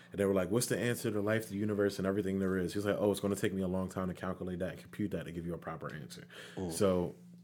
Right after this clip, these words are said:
Speaker 1: however billion, billions of years goes by, like, generations later, this race of people, they come back to the supercomputer. They're like, "Okay, so what's the answer to, to life, the universe, and everything?" The computer's like, "I don't know if you're gonna like my answer." There's like, "Come on, tell us. We wanna know.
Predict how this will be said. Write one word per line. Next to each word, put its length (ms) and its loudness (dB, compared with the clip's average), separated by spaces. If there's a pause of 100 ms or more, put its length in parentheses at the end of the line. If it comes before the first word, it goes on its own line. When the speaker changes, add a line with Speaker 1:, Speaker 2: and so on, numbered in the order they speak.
(560)
Speaker 1:
however 400 2
billion, 640 4
billions 320 4
of 100 -2
years 240 4
goes 240 -2
by, 320 0 (380)
like, 280 2
generations 760 10
later, 340 4 (400)
this 200 2
race 340 6
of 100 2
people, 460 -2
they 140 -2
come 180 0
back 180 2
to 100 0
the 40 2
supercomputer. 600 0
They're 100 2
like, 180 2
"Okay, 360 2
so 140 -2
what's 180 2
the 80 -2
answer 260 2
to, 120 -2 (100)
to 100 -2
life, 260 2
the 60 -6
universe, 480 2
and 80 0
everything?" 340 -4 (360)
The 80 -18
computer's 340 0
like, 180 -2
"I 60 -8
don't 100 -6
know 80 -2
if 100 -4
you're 100 -8
gonna 160 -6
like 160 -2
my 120 0
answer." 320 -2
There's 200 0
like, 80 -6
"Come 160 -6
on, 100 0
tell 240 2
us. 140 0
We 80 -2
wanna 160 -2
know. 320 2